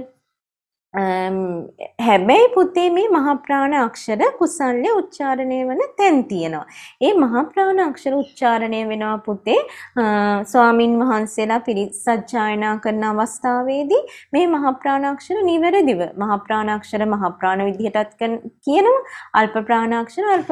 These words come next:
ප්‍රාණ විදිහටත් උච්චාරණය කරනවා. ඒ වගේම තමයි මන්ත්‍ර ජප කරනකොට, නේද? මන්ත්‍ර ජප කරන වෙලාවේදී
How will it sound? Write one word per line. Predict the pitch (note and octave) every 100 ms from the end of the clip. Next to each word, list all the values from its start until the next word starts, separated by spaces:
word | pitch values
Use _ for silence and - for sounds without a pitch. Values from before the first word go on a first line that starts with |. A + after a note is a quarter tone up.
| D4
ප්‍රාණ | C4+ C4 B3+
විදිහටත් | B3+ B3+ B3+ A4 A4+
උච්චාරණය | F4+ - D4+ C4+ B3+ B3 A#4
කරනවා. | A#4+ A3 E3 E3 - - -
ඒ | F3 F3+
වගේම | G3 G3+ A#3+ B3+
තමයි | C#4 C4 B3+
මන්ත්‍ර | G#3 F3+ F3+ F#3 C#4+
ජප | D4+ D#4+ D#4 D#4+
කරනකොට, | E4 D#4 D#4 D4 A3+ A3
නේද? | D4 B3 F#3+
මන්ත්‍ර | F#3+ F3 F3 F#3+
ජප | F#3+ E3+ F#3
කරන | G3 G3 G3
වෙලාවේදී | G#3 G3 F#3 F#3 F#3 C4+